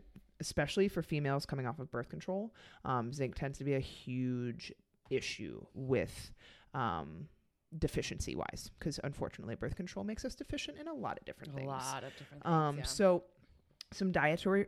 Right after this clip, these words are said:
Speaker 1: dietary sources of zinc that are best absorbed, animal sources. Um, so where it essentially is not bound to phytates,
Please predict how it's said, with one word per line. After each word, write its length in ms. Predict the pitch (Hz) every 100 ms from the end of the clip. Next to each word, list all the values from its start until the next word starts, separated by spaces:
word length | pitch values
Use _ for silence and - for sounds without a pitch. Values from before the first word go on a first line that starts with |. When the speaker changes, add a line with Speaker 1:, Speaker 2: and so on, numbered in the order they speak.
| -
Speaker 1:
dietary 500 | 123 170 190 208 208
sources 500 | - 214 - 247 -
of 120 | 220
zinc 300 | 202 240 294 -
that 220 | 170 151 -
are 120 | 151
best 320 | 160 160 -
absorbed, 640 | 160 160 135 131 214 - - - - - - _ _
animal 240 | 170 170 143
sources. 540 | 147 135 123 - - - - -
Um, 360 | 139 135 123
so 600 | - - 147 139 135 135 -
where 200 | 165 156
it 60 | 156
essentially 520 | - - 185 190 202
is 120 | 175
not 280 | 165 139 160
bound 260 | 135 139 131
to 40 |
phytates, 760 | - 92 - - 208 - -